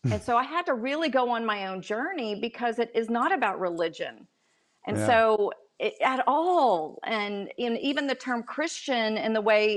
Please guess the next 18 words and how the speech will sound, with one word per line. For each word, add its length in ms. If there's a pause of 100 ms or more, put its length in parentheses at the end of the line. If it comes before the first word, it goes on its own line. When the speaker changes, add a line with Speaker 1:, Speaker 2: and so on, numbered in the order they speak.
Speaker 2:
it 120
could 120
be 140
ba-, 280 (160)
bastardized, 1000
or 400 (240)
the 60
negativity 760
that 180
surrounds 600
it. 340
Um, 420 (520)
a-, 100 (300)
am 140
I 100
a 100
believer? 600
Yes, 800